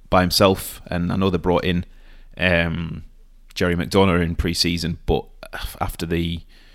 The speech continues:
the League Cup games, he's not really featured in the, in the starting eleven. So I'd say they probably do need a couple more signings to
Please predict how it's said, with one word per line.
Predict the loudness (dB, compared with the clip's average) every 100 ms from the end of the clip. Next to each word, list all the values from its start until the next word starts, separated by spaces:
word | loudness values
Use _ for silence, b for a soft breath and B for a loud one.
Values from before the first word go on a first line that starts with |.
| b b b b -8
the | -2 -2 0
League | -2 0
Cup | -2 2
games, | 0 0 -2 -6 -2
he's | -2 0
not | 2 2 0
really | -2 -2
featured | -2 -2 0 -2
in | 0 0
the, | -2 -4 -8 -14 -20 -20 -20 -8
in | -4
the | -4
starting | -2 -2 -2 -2
eleven. | -4 -4 -6
So | -6 -6 -6 -6 B B B B B
I'd | -4
say | 4 6 6
they |
probably | 2 0 0 0
do | 0
need | 0 0
a | -2
couple | -4 -4 -2
more | -2 -2 -2
signings | 0 0 2 0 -2 -4 -4
to | 0 0 0